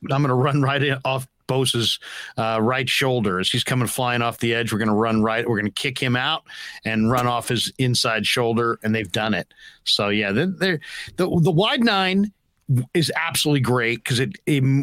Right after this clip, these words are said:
it's, it makes the quarterback, it simplifies things for the defense.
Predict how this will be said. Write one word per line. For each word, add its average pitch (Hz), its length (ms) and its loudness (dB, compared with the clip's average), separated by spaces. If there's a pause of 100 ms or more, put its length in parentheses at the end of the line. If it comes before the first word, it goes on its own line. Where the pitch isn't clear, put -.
it's, - 560 0
it 120 220 -2
makes 143 380 0
the 135 100 -2
quarterback, 123 680 0 (200)
it 135 140 0
simplifies 220 640 0
things 175 200 2
for - 60 -2
the 143 80 2
defense. 104 680 -2